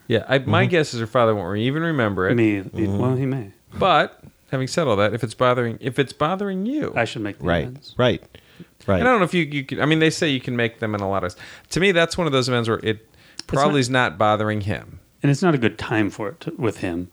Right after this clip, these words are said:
Speaker 1: Right.
Speaker 3: 'Cause his wife just passed away.
Speaker 1: But you can write a
Speaker 3: Write a
Speaker 1: letter and not
Speaker 3: letter
Speaker 1: mail it.
Speaker 3: and
Speaker 1: You
Speaker 3: mail the
Speaker 1: can
Speaker 3: letter. Right.
Speaker 2: Mm-hmm.
Speaker 3: Okay.
Speaker 1: Or not mail it.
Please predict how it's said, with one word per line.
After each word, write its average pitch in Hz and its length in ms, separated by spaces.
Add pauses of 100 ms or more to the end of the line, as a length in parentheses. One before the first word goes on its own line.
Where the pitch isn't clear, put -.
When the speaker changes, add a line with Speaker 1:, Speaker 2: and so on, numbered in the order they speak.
(160)
Speaker 1:
Right. 104 180
Speaker 3:
'Cause 110 120
his 92 120
wife 87 200
just - 160
passed - 220
away. 104 240 (720)
Speaker 1:
But 98 160
you 113 100
can 117 160
write 117 180
a 110 60
Speaker 3:
Write 107 220
a - 20
Speaker 1:
letter - 40
and 127 80
not 110 80
Speaker 3:
letter 107 180
Speaker 1:
mail 113 240
it. 135 60
Speaker 3:
and 113 100
Speaker 1:
You 110 60
Speaker 3:
mail 101 80
the - 20
Speaker 1:
can 98 100
Speaker 3:
letter. 92 220
Right. 101 200
Speaker 2:
Mm-hmm. 98 100
Speaker 3:
Okay. 104 120
Speaker 1:
Or 110 80
not 117 320
mail 62 220
it. - 60